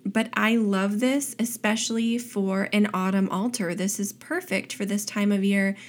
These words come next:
anytime between Lammas or Lughnasadh into the autumn equinox, which again, some people call Mabon, or Samhain. So this, it says, "Smells like homemade cornbread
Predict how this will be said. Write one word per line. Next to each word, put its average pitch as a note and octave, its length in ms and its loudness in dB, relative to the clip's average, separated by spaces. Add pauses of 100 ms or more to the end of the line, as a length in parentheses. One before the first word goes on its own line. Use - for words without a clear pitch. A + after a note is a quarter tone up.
(280)
anytime A3 960 0
between G3 540 2
Lammas A#3+ 580 4
or F#3 140 -2
Lughnasadh A3+ 760 4 (220)
into A3+ 440 4
the G#3 200 4
autumn F3+ 340 -2
equinox, C4 800 -2
which - 220 -4
again, G3 260 -2
some G3 180 -2
people G3+ 260 0
call F#3 260 -2
Mabon, A#3+ 680 4 (300)
or G#3 460 4
Samhain. B3+ 600 0 (340)
So A#3+ 420 4
this, - 600 0
it A#3 100 6
says, A3 340 0
"Smells B3 600 2
like G#3+ 220 2
homemade A3+ 520 2
cornbread F3 680 0